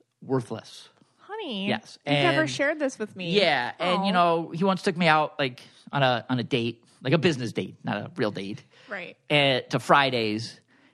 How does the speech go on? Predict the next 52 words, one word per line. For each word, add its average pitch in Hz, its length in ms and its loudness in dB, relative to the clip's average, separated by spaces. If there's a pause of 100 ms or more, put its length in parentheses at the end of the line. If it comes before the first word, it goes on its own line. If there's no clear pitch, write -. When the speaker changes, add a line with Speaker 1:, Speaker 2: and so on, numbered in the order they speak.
(120)
Speaker 1:
and, 131 220 2
you 143 80 0
know, 131 180 2
offered 139 320 2
me, 127 160 2
like, 107 340 0
uh, 101 380 2
a, 127 100 0
like, 117 180 0
a 120 40 -4
position 123 720 -2
to 139 80 -2
work 135 200 2
under 127 240 0
him, 123 460 0
you 135 80 -4
know, 117 100 2
like, 101 220 -4
to, 110 260 -2 (380)
you 233 60 -2
know, 156 80 0 (100)
I - 80 -4
guess, 254 240 0
I 147 40 0
guess 180 220 2
it 165 40 0
was 113 100 0
a 104 60 -2
nice 90 260 -6
thing. - 280 -16 (380)
But 233 180 -2
now 302 180 4
that 311 100 2
I 208 80 2
think 165 220 0
about 175 280 4
it, 175 100 -4 (500)
that 269 120 -2
guy 262 100 4
was, 165 80 2
like, 123 120 0
a 101 60 -2
real 123 840 0
jerk, 120 500 0 (260)
narcissist. 139 380 2
He 135 60 -4
was 127 100 -2
really 180 160 2
mean 127 300 0
to 139 60 0
people. 139 580 -2 (540)
And 139 720 -2